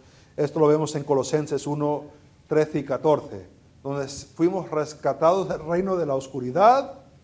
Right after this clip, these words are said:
y puesto, trasladados en el reino de su Hijo Jesucristo, que nos redimió. Ahora, ¿qué reino está hablando aquí? Ojo, que no dice reino,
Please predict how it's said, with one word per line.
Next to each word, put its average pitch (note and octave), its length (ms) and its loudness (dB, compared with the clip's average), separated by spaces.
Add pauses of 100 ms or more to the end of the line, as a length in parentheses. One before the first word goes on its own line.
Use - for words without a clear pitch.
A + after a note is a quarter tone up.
y C3 100 -10
puesto, F#3 520 -2
trasladados D#3+ 800 0
en C#3 200 -8
el B2+ 120 -6
reino D3+ 360 -4 (300)
de C3 80 -6
su C3+ 180 -6
Hijo D3 300 -2
Jesucristo, C3+ 600 -8
que A#2 120 -12
nos A#2 160 -12 (200)
redimió. A#2+ 520 -6 (760)
Ahora, F3 300 2
¿qué B3+ 320 6
reino G3+ 640 0
está E3+ 340 4
hablando D#3 420 2
aquí? A2 320 -8 (1500)
Ojo, D3 300 2
que B2 140 -10
no A#2+ 100 -6
dice C#3 260 0
reino, D3+ 460 6